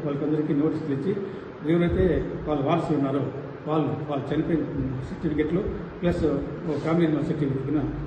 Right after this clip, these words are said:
తీసుకొని మళ్ళీ వాళ్ళు అప్లై చేస్తే కనుక వాళ్ళ భూమిని మేము సర్వే, సర్వే చేసి ఆ వారసులకు తెలియజేస్తాం.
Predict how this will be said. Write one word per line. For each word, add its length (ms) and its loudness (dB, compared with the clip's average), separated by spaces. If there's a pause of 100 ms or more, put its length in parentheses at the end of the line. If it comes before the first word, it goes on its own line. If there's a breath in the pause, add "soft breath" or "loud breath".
తీసుకొని 420 4 (120)
మళ్ళీ 160 6
వాళ్ళు 220 4
అప్లై 240 0
చేస్తే 260 0
కనుక 180 -2 (440)
వాళ్ళ 140 2
భూమిని 260 6
మేము 220 2 (340)
సర్వే, 120 4 (500)
సర్వే 140 4
చేసి 360 2 (400)
ఆ 40 0
వారసులకు 640 0 (300)
తెలియజేస్తాం. 440 -2